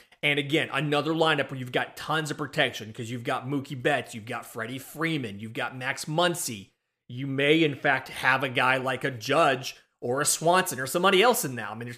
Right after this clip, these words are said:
tons of options for L A to go out and get guys and add them to that lineup too. So tons of protection,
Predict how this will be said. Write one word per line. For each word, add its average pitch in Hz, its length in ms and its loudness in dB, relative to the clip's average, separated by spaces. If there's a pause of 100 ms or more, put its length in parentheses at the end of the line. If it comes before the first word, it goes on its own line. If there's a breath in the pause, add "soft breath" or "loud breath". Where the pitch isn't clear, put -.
tons 147 260 -2
of 143 120 -2
options 143 380 0
for 139 140 -4
L 143 180 2
A 147 80 2
to 143 60 0
go 143 160 0
out 143 140 0
and 127 100 -10
get 156 180 -4
guys 131 280 -2
and 131 100 -8
add 131 100 0
them 127 80 -6
to 135 60 -12
that 135 120 -6
lineup 139 280 -6
too. 220 220 -2
So - 240 0 (400 loud breath)
tons 240 260 6
of 302 100 -6
protection, 180 580 2